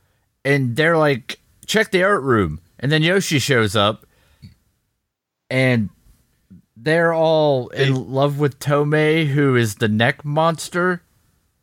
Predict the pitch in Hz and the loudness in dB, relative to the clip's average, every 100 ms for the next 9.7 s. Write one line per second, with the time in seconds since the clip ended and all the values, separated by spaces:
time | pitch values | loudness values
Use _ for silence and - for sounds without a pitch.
0 | _ - 180 202 202 240 214 - 180 139 | _ -6 -2 0 -2 -6 -8 -4 -4 0
1 | 156 269 285 302 - 240 240 240 240 202 | 0 -2 -4 -6 -2 -2 0 0 2 0
2 | 160 156 165 156 151 170 - 147 143 - | -4 0 2 2 2 -2 0 0 0 0
3 | 151 - 139 135 139 135 135 196 139 202 | -2 0 -2 0 0 2 4 2 4 0
4 | - 139 131 131 _ _ _ _ _ _ | -2 -2 -2 -8 _ _ _ _ _ _
5 | - - 147 156 - - - _ - 139 | -20 -12 -10 -10 -14 -20 -20 _ -4 0
6 | 190 175 170 160 151 - 165 170 170 131 | 2 2 0 0 0 -2 -8 -6 -8 -8
7 | 135 156 160 131 123 107 98 - _ 135 | -2 0 0 0 0 -2 -8 -8 _ -6
8 | 135 147 139 135 131 123 - _ 123 135 | -4 0 0 2 0 0 -6 _ -4 -2
9 | 131 113 - 131 107 107 | -4 -10 -2 0 0 -2